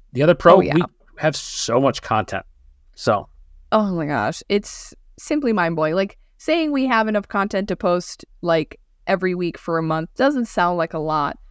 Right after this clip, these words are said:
Speaker 2: but it
Speaker 1: It
Speaker 2: was
Speaker 1: is.
Speaker 2: a lot to do in, like,
Speaker 1: <laughs>
Speaker 2: five days.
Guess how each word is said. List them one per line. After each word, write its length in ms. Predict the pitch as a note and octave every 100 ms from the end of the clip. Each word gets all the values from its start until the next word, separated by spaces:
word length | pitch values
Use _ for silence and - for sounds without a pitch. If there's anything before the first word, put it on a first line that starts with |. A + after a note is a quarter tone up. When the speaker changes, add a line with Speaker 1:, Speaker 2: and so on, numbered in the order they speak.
| - - -
Speaker 2:
but 360 | G3 F3+ - - -
it 260 | F#3+ F#3
Speaker 1:
It 120 | D3+
Speaker 2:
was 120 | G2 F3+
Speaker 1:
is. 60 |
Speaker 2:
a 60 | F3+
lot 400 | F3 F#3+ A#3+ -
to 100 | C#4+
do 240 | G#3 G#3+ G#3+
in, 80 |
like, 260 | G3 F3 E3
Speaker 1:
<laughs> 20 |
Speaker 2:
five 500 | _ - E3 D#3 C#3
days. 480 | C3+ G#2+ - - -